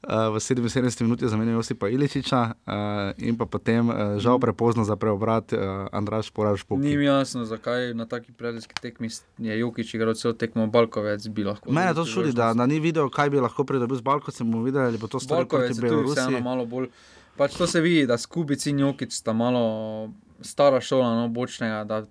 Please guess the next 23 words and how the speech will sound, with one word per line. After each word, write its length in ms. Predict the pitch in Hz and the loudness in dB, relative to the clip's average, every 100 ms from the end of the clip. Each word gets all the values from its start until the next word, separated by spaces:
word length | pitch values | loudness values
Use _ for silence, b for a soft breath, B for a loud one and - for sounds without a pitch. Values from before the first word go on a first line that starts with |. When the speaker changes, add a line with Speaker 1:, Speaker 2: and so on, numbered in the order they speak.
| _ _ _ _ 135 | _ _ _ _ -4
Speaker 2:
res 280 | 120 127 127 | 2 2 2
imata 280 | 123 117 117 | 0 -2 -2
samo 340 | - 123 117 | 0 2 2
obramba, 420 | 113 117 123 120 | 0 2 2 2
obramba, 440 | 107 110 117 120 104 | 0 0 0 0 -2
obramba. 480 | 101 113 120 110 104 104 b b b - | -2 -2 -2 -2 -4 -8 b b b -4
Pa 60 | |
potem 240 | 120 127 143 | -2 2 4
mogoče, 460 | 143 131 151 147 | 4 4 4 4
če 220 | 120 - 107 107 107 110 b b b b b b - - | 0 0 0 0 -2 -6 b b b b b b -20 -6
ni 320 | 151 147 160 | -2 2 4
do-, 180 | 135 120 | 2 0
če 240 | - 131 117 - _ - _ - | 0 0 0 -4 _ -20 _ -8
nasprotna 560 | 143 127 127 151 143 | -2 0 2 2 2
ekipa 320 | 131 143 143 127 | 0 0 2 4
igra 160 | 127 | 6
s 100 | 135 | 4
tremi 240 | 151 147 139 | 4 2 4
igralci 360 | 135 139 135 | 4 4 4
manj, 340 | 131 131 139 135 | 4 4 4 0
pa 180 | 117 104 104 101 107 98 | -2 -4 -2 -4 -6 -8
imamo 420 | 60 120 127 135 131 | -6 -2 0 2 2
mi, 180 | 135 | 2